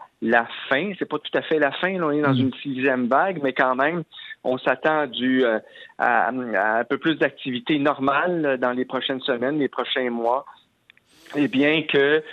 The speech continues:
Speaker 1: euh, il y ait un retour des tensions et, et il y ait des règlements de compte plus nombreux, euh, qui se réalisent.
Speaker 2: Le ménage du printemps que la mafia a pas fait au cours des deux derniers printemps,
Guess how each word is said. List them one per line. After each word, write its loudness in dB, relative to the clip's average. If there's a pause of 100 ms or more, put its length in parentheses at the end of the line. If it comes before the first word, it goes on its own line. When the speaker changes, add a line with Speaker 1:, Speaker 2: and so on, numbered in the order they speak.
(280)
Speaker 1:
euh, 2
il 2
y 4
ait 4
un 2
retour 0
des 0
tensions -2
et, 2
et -2
il 0
y 2
ait 2
des 2
règlements 0
de -10
compte -4 (200)
plus 0
nombreux, -2 (420)
euh, 0 (180)
qui 0
se 0
réalisent. -2 (100)
Speaker 2:
Le 4
ménage 4
du 2
printemps 4
que 4
la 4
mafia 4
a 4
pas 2
fait 2
au 4
cours 4
des 4
deux 4
derniers 6
printemps, 4